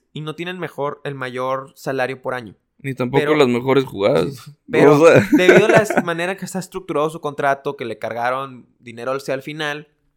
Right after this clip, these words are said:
Speaker 2: Ujú.
Speaker 1: pues sí está ganando veinte millones este año. Es el quinto
Speaker 2: Sí.
Speaker 1: jugador que más dinero va a ganar este año. Fuera
Speaker 2: Sí.
Speaker 1: de los agentes libres que acaban de firmar.
Speaker 2: Y ahorita vamos a discutir cómo va a influir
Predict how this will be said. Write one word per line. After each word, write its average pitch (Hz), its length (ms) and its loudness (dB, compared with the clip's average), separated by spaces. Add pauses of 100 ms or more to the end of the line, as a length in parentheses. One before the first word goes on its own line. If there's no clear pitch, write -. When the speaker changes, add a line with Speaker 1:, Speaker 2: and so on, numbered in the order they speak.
(360)
Speaker 2:
Ujú. 127 160 -14
Speaker 1:
pues 143 160 -6
sí 139 100 -10
está 127 200 -6
ganando 117 400 -8
veinte 120 300 -10
millones 110 200 -12
este 127 140 -6
año. 131 100 -6
Es - 80 -14
el 156 120 -6
quinto - 300 -6
Speaker 2:
Sí. - 20 -6
Speaker 1:
jugador 190 540 0
que 160 100 -10
más 156 160 -6
dinero 160 240 -6
va 151 60 -2
a 147 40 -8
ganar 139 200 -8
este 120 160 -10
año. 101 160 -18 (220)
Fuera 143 240 0
Speaker 2:
Sí. - 20 2
Speaker 1:
de 160 60 0
los 143 120 -6
agentes 117 300 -12
libres 107 240 -14
que 90 80 -20
acaban - 160 -18
de 98 80 -20
firmar. - 220 -20 (180)
Speaker 2:
Y 120 140 -2
ahorita 120 260 -6
vamos 135 140 -8
a - 20 -12
discutir 123 560 -12
cómo 117 260 -10
va 113 60 -6
a - 20 -10
influir 151 420 -4